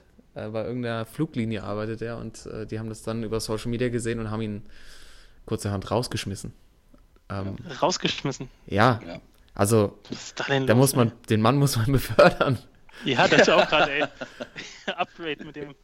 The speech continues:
Speaker 1: Also, wenn der, also sofort in die Produktentwicklung stecken, keine Ahnung
Speaker 2: Ja.
Speaker 1: wohin, aber irgendwas da, irgendeine geile Story daraus machen und da nicht rausschmeißen, weil er ein bisschen Schnaps ins Stadion geschmuggelt hat. Also,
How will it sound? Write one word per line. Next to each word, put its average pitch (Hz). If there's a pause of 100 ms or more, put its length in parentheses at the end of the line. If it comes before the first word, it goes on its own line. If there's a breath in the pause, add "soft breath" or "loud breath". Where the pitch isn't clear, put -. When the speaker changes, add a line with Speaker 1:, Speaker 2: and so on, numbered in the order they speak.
(160)
Speaker 1:
Also, 113
wenn 131
der, 123 (460)
also 107
sofort 135
in 143
die 139
Produktentwicklung 135
stecken, 104
keine 120
Ahnung 147
Speaker 2:
Ja. 113
Speaker 1:
wohin, 110
aber 107
irgendwas 120
da, 113
irgendeine 123
geile 120
Story 139
daraus 104
machen 107
und 101
da 101
nicht 95
rausschmeißen, 104
weil 101
er 98
ein 98
bisschen 101
Schnaps 98
ins 107
Stadion 98
geschmuggelt 95
hat. 98
Also, 98